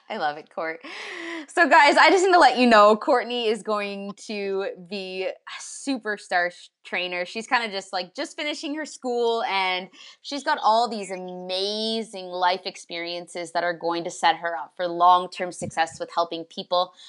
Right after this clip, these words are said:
really change their lives. Like, I'm just, I'm so pumped to see where the next few years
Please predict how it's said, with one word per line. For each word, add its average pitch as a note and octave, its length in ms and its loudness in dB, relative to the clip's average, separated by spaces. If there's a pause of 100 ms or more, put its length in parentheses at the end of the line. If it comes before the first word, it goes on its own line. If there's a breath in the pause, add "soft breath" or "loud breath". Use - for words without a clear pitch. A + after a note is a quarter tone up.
(400 loud breath)
really B3 220 6
change A3 340 -2
their G3 160 0
lives. D#3+ 420 4
Like, E3 320 -2
I'm G#3 200 2
just, F#3+ 200 -10
I'm A3+ 140 0
so D4+ 200 2
pumped G3+ 320 -2
to G#3+ 100 -10
see G3+ 180 -6
where F#3+ 140 0
the F3 80 -2
next E3 260 -8
few F3+ 160 -10
years E3 380 -8